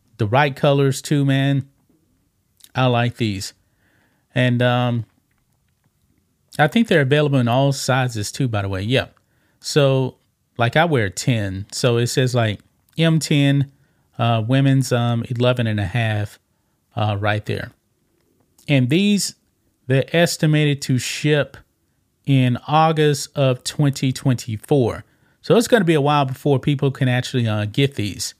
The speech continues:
Um, these are nice. And he has some other stuff too here. Um, I believe he has some cologne. Yeah, he has a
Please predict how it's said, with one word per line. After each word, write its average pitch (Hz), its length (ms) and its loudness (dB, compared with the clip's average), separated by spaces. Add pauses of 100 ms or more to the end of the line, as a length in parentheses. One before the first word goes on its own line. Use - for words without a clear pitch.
(600)
Um, 113 440 -2 (440)
these 170 220 2
are 117 40 0
nice. 117 340 0
And 143 120 4
he 220 60 4
has 202 160 0
some 139 100 2
other 143 140 2
stuff 123 300 -2
too 135 200 -2
here. 127 360 0 (760)
Um, 127 720 0
I 143 40 -2
believe 190 240 -2
he 180 60 -2
has 151 160 0
some 127 160 0
cologne. 170 680 -2 (1080)
Yeah, 131 200 2
he 160 140 2
has 143 200 0
a 123 140 2